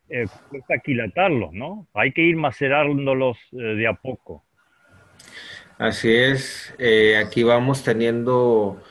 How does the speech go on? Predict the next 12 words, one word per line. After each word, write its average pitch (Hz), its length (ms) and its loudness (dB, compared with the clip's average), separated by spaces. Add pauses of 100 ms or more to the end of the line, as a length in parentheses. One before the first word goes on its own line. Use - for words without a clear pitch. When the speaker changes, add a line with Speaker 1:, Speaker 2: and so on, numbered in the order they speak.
(400)
Speaker 2:
cómo 120 880 0
estos 120 420 -4
elementos 120 720 0
en 113 140 -4
sí, 120 400 -2
la 113 220 -4
conjunción 107 600 -6
de 120 80 -4
estos 120 260 -12
elementos 110 580 -4
van 107 240 -4
formando 110 760 -4